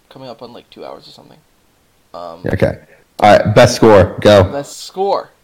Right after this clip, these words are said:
Speaker 1: Well, my vote is for Kaguya for best character design. Best score.
Speaker 2: Okay. Best.
Speaker 1: Uh,
Speaker 2: JoJo. Okay, JoJo's gonna win because of the meme.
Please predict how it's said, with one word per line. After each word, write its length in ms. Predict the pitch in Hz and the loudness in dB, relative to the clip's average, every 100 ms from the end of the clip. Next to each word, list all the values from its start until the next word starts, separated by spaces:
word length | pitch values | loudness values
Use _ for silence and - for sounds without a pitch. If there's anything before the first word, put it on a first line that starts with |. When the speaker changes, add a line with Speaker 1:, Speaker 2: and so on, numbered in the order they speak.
| _ | _
Speaker 1:
Well, 100 | 151 | -6
my 180 | 160 208 | -4 -2
vote 160 | 220 | -4
is 60 | 196 | -6
for 120 | 180 | -12
Kaguya 380 | - 143 131 131 | -10 -8 -8 -16
for 240 | - 131 120 | -16 -18 -16
best 240 | 123 - | -18 -18
character 260 | 117 107 90 | -20 -20 -20
design. 280 | 65 65 _ _ _ _ _ - | _ -20 _ _ _ _ _ -8
Best 260 | 180 - | -8 -8
score. 220 | - 240 | -10 -4
Speaker 2:
Okay. 280 | 214 196 - | 0 0 0
Best. 300 | - 95 - - - _ _ _ _ _ _ _ _ _ _ _ _ _ _ _ | 0 0 -2 -16 -20 _ _ _ _ _ _ _ _ _ _ _ _ _ _ _
Speaker 1:
Uh, 500 | 151 147 147 151 151 107 | -6 -4 -4 -2 0 2
Speaker 2:
JoJo. 400 | 135 139 139 135 | 4 6 4 4
Okay, 140 | 131 | 2
JoJo's 360 | 117 139 170 175 | 4 4 4 4
gonna 200 | 165 131 | 4 4
win 240 | 113 117 | 4 4
because 260 | 110 - 104 | 4 2 0
of 80 | 92 | 0
the 80 | 90 | 0
meme. 180 | 87 | 0